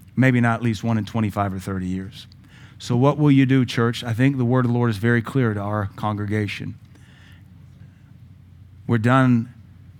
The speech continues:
or God's done watching you live under the shadow of Goliath. You gonna do anything about it? Just keep living here. It's gonna start to cost.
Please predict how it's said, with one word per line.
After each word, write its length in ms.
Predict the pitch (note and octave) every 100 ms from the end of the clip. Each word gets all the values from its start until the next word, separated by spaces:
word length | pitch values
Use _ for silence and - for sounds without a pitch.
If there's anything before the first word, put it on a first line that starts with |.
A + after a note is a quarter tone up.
| -
or 120 | A2+
God's 320 | G#2+ B2+ B2
done 200 | A#2+ A#2
watching 360 | A#2 A2+ G#2+ A2
you 120 | A2+
live 200 | A2+ A2+
under 160 | A2 G2+
the 80 |
shadow 340 | F#2+ - G#2 G2
of 80 | F2+
Goliath. 580 | F#2+ F2+ E2+ E2 - - - - - - - - - - - - - - - - - - - - -
You 80 | A#2
gonna 100 | A#2
do 120 | A#2
anything 240 | B2 B2 A#2+
about 240 | A2+ B2
it? 60 | C3
Just 120 | -
keep 160 | B2+
living 260 | A2+ A#2 F#2
here. 240 | F2+ F2+ - - - - - - - - - - - - - - -
It's 160 | - -
gonna 200 | C3 B2
start 280 | - A#2 A2
to 80 |
cost. 540 | G#2 A2+ G2 F2 -